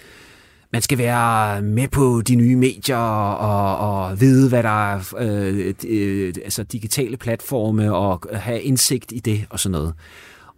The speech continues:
Og jeg får, bliver lidt ramt af en tanke om, at det svarede til, at hvis man i gamle dage skulle ansætte nogen på en, øh, øh,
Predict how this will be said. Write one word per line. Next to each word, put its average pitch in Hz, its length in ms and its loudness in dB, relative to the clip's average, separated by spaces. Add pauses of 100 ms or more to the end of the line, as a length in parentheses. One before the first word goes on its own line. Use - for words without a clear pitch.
Og 117 120 0
jeg 139 140 0
får, 180 200 0
bliver 160 180 -2
lidt 175 180 0
ramt 156 240 0
af 160 40 -2
en 147 100 -2
tanke 135 360 -2
om, 135 260 2
at - 360 -6 (640)
det 143 100 -2
svarede 139 300 0
til, 151 160 -4
at 151 200 0
hvis 131 140 -6
man 127 120 0
i 120 60 0
gamle 131 260 0
dage 139 200 2
skulle 127 220 0
ansætte 131 300 0
nogen 131 220 2
på 123 160 0
en, 123 140 0
øh, 110 800 -2
øh, 95 40 -6